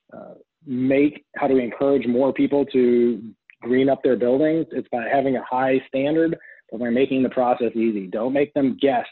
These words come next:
Don't make them jump through hoops. Don't make them, uh, track, you know, ten file folders full of paperwork behind that they've gotta have alphabetically organized and put in the Dewey Decimal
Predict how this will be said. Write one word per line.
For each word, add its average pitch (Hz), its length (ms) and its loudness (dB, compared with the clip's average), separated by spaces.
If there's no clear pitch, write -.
Don't 120 160 -2
make 131 180 -2
them 131 240 0
jump 127 280 -2
through 131 200 2
hoops. 123 340 0
Don't 113 180 -6
make 131 180 -2
them, 131 280 0
uh, 113 220 -10
track, 127 460 -4
you 127 120 -8
know, 113 360 -8
ten 135 340 0
file 127 380 0
folders 131 420 -2
full 135 120 -2
of 120 100 -6
paperwork 131 520 0
behind 127 400 -4
that 120 120 -6
they've 120 160 -4
gotta 123 220 -2
have 123 260 -2
alphabetically 135 580 2
organized 127 720 2
and 113 120 -4
put 131 120 -2
in 127 80 2
the 117 80 0
Dewey 123 220 2
Decimal 113 380 -4